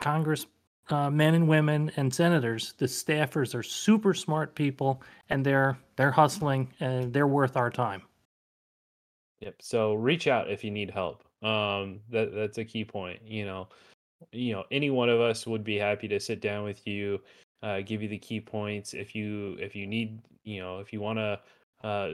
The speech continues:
Speaker 2: Zoom us in for that meeting, or if it's local to one of us, you know, reach out. You know, we'll, we'll definitely, uh, have that, that help available. Um, and, uh, you know,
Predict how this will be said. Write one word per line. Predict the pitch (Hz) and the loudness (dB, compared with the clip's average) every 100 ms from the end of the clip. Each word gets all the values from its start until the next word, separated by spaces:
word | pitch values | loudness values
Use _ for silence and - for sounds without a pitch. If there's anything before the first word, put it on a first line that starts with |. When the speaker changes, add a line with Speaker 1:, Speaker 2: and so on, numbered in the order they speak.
| 104 | -8
Speaker 2:
Zoom | 113 123 127 | -4 -2 -2
us | 113 | -2
in | 120 120 113 98 | -2 -2 -2 -4
for | - | -4
that | 101 95 | -2 -2
meeting, | 98 101 98 95 92 | -6 -8 -8 -10 -12
or | 95 104 104 101 101 | -8 -4 -2 0 -2
if | - 104 - | -2 -6 -4
it's | 110 101 101 - - | -2 -2 -2 -8 -8
local | 113 120 113 123 113 | 2 2 2 -2 -2
to | 110 | -4
one | 104 107 | -4 -4
of | 101 | -2
us, | 110 110 95 - - | 0 0 -2 -6 -10
you | 110 | -8
know, | 101 95 95 - | -6 -6 -8 -8
reach | 131 190 226 | -8 -8 -6
out. | 190 - _ | -8 -10 _
You | 110 110 | -10 -8
know, | 101 98 | -6 -4
we'll, | 110 110 104 | 0 -2 -2
we'll | 117 | -6
definitely, | 107 113 107 107 104 98 98 | -4 -4 -4 -6 -6 -6 -10
uh, | - 104 98 95 92 _ _ _ | -10 -8 -6 -8 -10 _ _ _
have | - 107 101 | -2 -2 0
that, | 104 101 - | -2 -2 -6
that | 104 98 76 | -6 -6 -4
help | 107 95 | -6 -4
available. | 95 95 92 98 95 95 95 117 | -6 -4 -4 -6 -4 -6 -6 -10
Um, | 104 101 98 98 92 95 _ _ _ _ _ _ _ _ - | -8 -6 -4 -6 -8 -12 _ _ _ _ _ _ _ _ -10
and, | 101 101 98 95 | -8 -6 -8 -4
uh, | 101 98 98 98 - _ _ _ - | -2 0 0 -2 -6 _ _ _ -14
you | 110 | -10
know, | 98 | -10